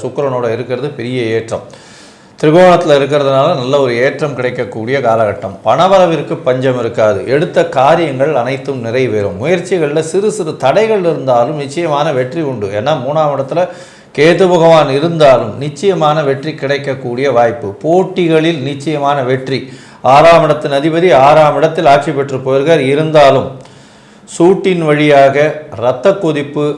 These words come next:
இந்த மாதிரியான விஷயங்கள், இருதய சம்பந்தப்பட்ட உடல்நிலை உபாதைகள் வரக்கூடிய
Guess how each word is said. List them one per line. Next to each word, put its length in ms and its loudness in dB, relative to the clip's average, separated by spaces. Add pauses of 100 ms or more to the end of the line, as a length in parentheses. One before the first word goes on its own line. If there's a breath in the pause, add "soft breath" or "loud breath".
இந்த 240 0
மாதிரியான 500 2
விஷயங்கள், 720 -2
இருதய 460 2
சம்பந்தப்பட்ட 880 0
உடல்நிலை 680 -2
உபாதைகள் 600 0
வரக்கூடிய 600 -2